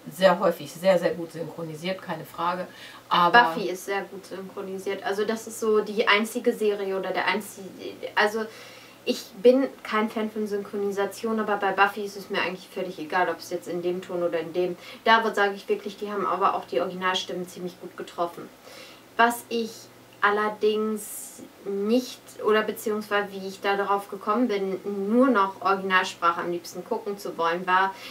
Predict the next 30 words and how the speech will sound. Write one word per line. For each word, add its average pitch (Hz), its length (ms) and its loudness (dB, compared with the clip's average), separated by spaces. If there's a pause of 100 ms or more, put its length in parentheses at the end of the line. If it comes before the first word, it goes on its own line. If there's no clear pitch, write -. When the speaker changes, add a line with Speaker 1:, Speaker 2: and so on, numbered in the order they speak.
(100)
Speaker 2:
eine 202 120 0
Szene 208 280 2
aus - 140 -4
Desperate 196 400 -4
Housewives, 240 560 2
die 208 300 -4
mich 196 180 -4
überzeugt 196 560 2
hatte, 185 320 -2 (100)
die 185 80 -6
Serie 180 440 2
zu - 200 -10
sehen. 170 360 -2 (460)
Ähm, 196 500 6 (240)
ich 202 160 -8
will 220 160 6 (100)
jetzt 190 240 -4
niemanden 180 340 0
spoilen, 208 420 6
deswegen 190 360 -4
sage 180 200 2
ich - 100 -10
einfach 180 180 -2
nur, 185 180 -4
Gabri-, 185 520 0 (180)
Gabby, 202 320 6
nehmen 175 300 0
Sie 147 100 -4
etwas - 380 -8
weg. 285 220 0